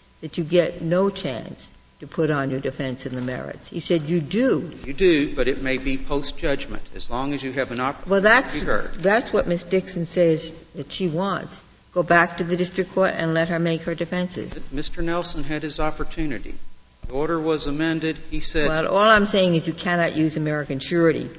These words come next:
Speaker 1: for the proposition that not only can you join someone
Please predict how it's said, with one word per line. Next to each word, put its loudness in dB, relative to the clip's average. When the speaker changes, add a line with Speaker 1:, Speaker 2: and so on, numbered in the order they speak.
Speaker 1:
for -6
the 0
proposition 0
that -2
not 2
only 2
can -2
you -2
join 2
someone -2